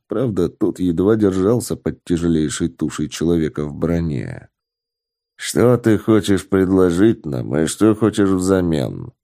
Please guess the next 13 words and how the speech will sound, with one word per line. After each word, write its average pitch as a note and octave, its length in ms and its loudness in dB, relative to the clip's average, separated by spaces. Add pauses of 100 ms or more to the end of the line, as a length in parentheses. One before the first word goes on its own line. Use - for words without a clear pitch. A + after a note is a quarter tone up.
(280)
Подавив A#2 580 2
злость, D#2 500 0
заговорил G2+ 800 -2
король. F2 600 -4 (1120)
«Хочу A2+ 420 2
я E3 180 6
монеты, C#3 800 2
а C2 300 -4 (100)
предложить?» D#2+ 760 0 (680)
«Много A2+ 420 0
чего D#2 300 -4
могу D2 300 -4
предложить». D2+ 760 -2